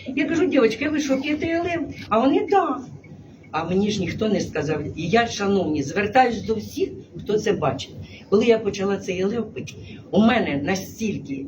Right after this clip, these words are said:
відібрало ноги. А чому? Я зараз назву вам, чому. Бо я нарахувала в себе дев'ятнадцять, дев'ятнадцять.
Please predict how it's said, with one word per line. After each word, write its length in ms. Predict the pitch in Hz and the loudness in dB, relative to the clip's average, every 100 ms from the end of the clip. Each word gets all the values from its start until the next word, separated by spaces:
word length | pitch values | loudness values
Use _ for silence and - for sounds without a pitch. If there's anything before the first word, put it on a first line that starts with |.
| - | -10
відібрало 560 | 175 147 170 165 147 151 | -8 -6 0 2 2 2
ноги. 380 | 208 233 113 95 - - - - - - | 0 0 -4 -8 -14 -18 -20 -20 -20 -2
А 120 | 190 | 0
чому? 420 | 202 233 196 139 135 - | 2 2 2 2 -2 -6
Я 140 | 160 185 | -4 0
зараз 360 | 180 175 170 | 0 0 -2
назву 380 | - - - 233 | -4 -4 -4 -2
вам, 200 | 220 131 - - - | 0 -2 -6 -12 -10
чому. 320 | - 196 139 120 | 0 2 4 4
Бо 60 | 151 | 2
я 200 | 247 247 | 2 2
нарахувала 640 | 208 185 - 160 143 131 | 2 0 -2 -2 0 0
в 60 | - | -2
себе 440 | - 120 190 - - - - - - | -4 -2 -2 -4 -10 -20 -18 -16 -4
дев'ятнадцять, 1500 | 190 220 180 180 139 - 147 226 339 - - 180 135 - - - - - - - | 4 4 4 0 -4 -8 -4 -2 -2 -6 -12 -8 -8 -10 -18 -20 -20 -16 -12 -2
дев'ятнадцять. 1120 | 160 190 262 - 151 123 113 - - - - | 2 4 2 0 -2 -2 -2 -8 -12 -14 -14